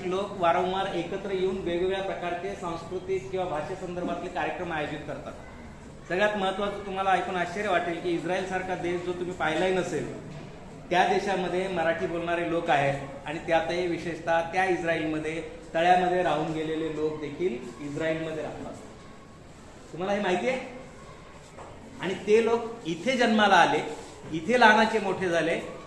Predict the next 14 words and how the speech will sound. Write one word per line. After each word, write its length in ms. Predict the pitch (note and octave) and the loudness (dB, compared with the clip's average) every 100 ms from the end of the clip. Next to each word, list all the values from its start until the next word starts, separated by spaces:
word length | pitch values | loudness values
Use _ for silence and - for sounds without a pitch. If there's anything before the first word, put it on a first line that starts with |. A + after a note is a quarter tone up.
| - | -6
आणि 200 | E3+ G3 | -4 -2
जरा 240 | F#3 G3 | 2 4
समजायला 420 | G3 F#3+ F#3 F#3+ F#3+ | 4 2 2 2 4
लागल्यानंतर 640 | F3+ F#3+ F#3 F#3 F#3 E3+ E3+ - - | 4 4 2 0 2 0 0 -8 -4
अचानक 360 | D3+ G3 G3 G#3 | -2 -2 -2 -4
ते 240 | A3 G#3+ | -4 -4
इस्रायलला 560 | F#3 F3 G3 G3+ G#3 G#3 | -4 0 2 2 2 2
जे 120 | G3+ | 2
गेले 400 | F#3 F#3+ G#3+ D#3 | 2 2 4 4
ते 380 | D3+ - - - | 2 -4 -8 -6
तिकडचेच 560 | - F#3 G#3 G3 G#3+ A3 | -6 -4 -2 -2 -2 0
रहिवासी 500 | F3 F3+ F#3+ F#3+ F#3 | 2 4 4 2 0
झाले, 220 | F3+ F3+ | 2 0
कारण 240 | F#3 F#3+ | 0 -2